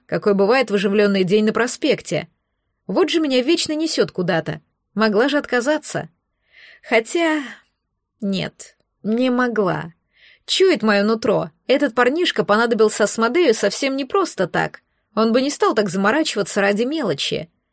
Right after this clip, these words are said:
Я всё лезла, мысленно ругая того, кто придумал подъезд к городу таким неудобным и опасным.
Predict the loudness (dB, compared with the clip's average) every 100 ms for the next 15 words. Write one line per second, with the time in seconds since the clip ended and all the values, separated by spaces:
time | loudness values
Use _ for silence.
0 | _ _ _ -2 0 2 2 4 4 2
1 | 0 -2 -2 -2 2 2 4 2 2 0
2 | 0 0 0 2 2 2 0 2 0 2
3 | 2 0 -4 0 2 2 0 -2 -2 -2
4 | 0 2 4 4 2 -2 0 -2 0 0
5 | 0 -4 -8